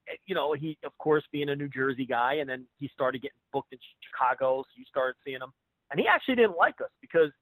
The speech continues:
you didn't really like Joey Janela all that much, and you would kind of bury his matches on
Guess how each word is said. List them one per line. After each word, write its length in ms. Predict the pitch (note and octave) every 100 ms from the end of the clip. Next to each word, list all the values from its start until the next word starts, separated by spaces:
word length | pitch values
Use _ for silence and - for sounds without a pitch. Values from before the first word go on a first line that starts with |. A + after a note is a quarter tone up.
| _ _ -
you 260 | C3+ D#4
didn't 200 | F4+ A#3
really 180 | G#3+ E3
like 220 | D3 B3 -
Joey 200 | G#3 C#3
Janela 260 | C#3 B2+
all 240 | A#2+ A#2+ B2
that 180 | A#2 A2
much, 220 | A2 - - _ _ _ _ -
and 320 | D3 C#3 C#3+ -
you 140 | F#3+
would 120 | G3
kind 200 | - D#3+
of 80 | C#3+
bury 280 | D#3 D#3 D3
his 100 | C3+ C3
matches 320 | C3 - C3
on 120 | B2